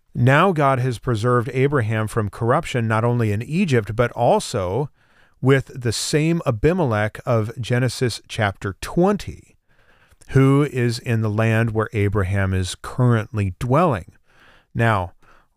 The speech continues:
now we're gonna come back and revisit this same Abimelech. Remember what happened there?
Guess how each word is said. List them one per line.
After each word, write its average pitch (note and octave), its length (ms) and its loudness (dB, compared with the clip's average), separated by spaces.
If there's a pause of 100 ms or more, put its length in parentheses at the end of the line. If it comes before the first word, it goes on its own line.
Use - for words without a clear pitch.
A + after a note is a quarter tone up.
now B2 340 2
we're F3+ 120 0
gonna E3 180 -2
come D#3+ 280 0
back A2 500 -2
and A2+ 400 -4
revisit C3+ 600 2
this A2 160 -2
same C3+ 500 0
Abimelech. C3+ 560 0
Remember A#2 260 2
what C#3+ 140 2
happened D3+ 360 -2
there? E3+ 240 -2